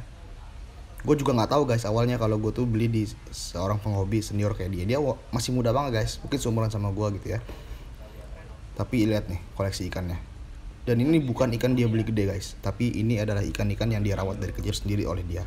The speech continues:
gitu. Mungkin pada saat itu, sampai sekarang mungkin ya, ini adalah salah satu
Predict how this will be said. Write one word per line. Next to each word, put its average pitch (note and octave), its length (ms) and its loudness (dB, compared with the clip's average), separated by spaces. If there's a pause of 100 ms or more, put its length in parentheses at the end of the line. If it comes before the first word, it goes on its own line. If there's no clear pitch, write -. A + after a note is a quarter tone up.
(100)
gitu. - 240 -6 (1200)
Mungkin C3+ 320 2
pada B2+ 140 2
saat B2 180 -2
itu, D3+ 460 2 (640)
sampai C3+ 320 0
sekarang C#3+ 380 2
mungkin A2+ 240 0
ya, A#2 100 0 (380)
ini A2+ 100 2
adalah A#2 240 2
salah G#2 240 -2
satu B2+ 320 0